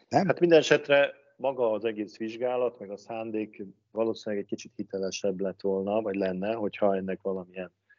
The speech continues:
Speaker 2: eredményeit nyilvánosságra hoztak volna. Így ugye abban vagyunk, hogy lehet, hogy volt eredménye, lehet, hogy nem, nem tudjuk, tehát, ö,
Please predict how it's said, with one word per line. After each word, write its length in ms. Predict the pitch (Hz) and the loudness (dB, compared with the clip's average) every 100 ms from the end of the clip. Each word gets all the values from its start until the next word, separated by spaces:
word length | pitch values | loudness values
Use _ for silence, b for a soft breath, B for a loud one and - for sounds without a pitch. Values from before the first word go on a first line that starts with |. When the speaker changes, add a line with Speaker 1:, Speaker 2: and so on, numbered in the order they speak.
| _ _ _ | _ _ _
Speaker 2:
eredményeit 920 | 104 95 85 92 92 92 90 - - | 4 4 2 0 2 2 0 -4 -12
nyilvánosságra 640 | 98 95 90 90 - 90 92 | -6 -4 -4 -4 -2 0 0
hoztak 380 | 95 - 101 | -2 0 -2
volna. 420 | - 110 117 123 123 b b b b _ _ _ _ | -2 0 4 4 2 b b b b _ _ _ _
Így 260 | 127 127 | 6 8
ugye 280 | 123 120 123 | 8 8 8
abban 640 | 123 113 104 107 107 123 - 90 | 6 2 -2 -6 -6 -12 -18 -8
vagyunk, 400 | 104 110 120 110 | -4 -2 -4 -4
hogy 140 | 113 | -8
lehet, 300 | 104 90 85 | -6 -10 -14
hogy 140 | 87 | -14
volt 280 | 85 95 92 | -6 -6 -4
eredménye, 460 | 95 90 90 90 87 | -4 -4 -6 -12 -12
lehet, 260 | 87 87 | -12 -12
hogy 120 | - 90 | -10 -2
nem, 440 | 113 131 131 127 - - - | 2 4 2 -4 -8 -8 -8
nem 260 | 101 85 | -8 -8
tudjuk, 400 | - 95 98 113 | -4 0 2 2
tehát, 320 | - 101 98 - | 2 0 0 -2
ö, 160 | 98 98 | -2 -2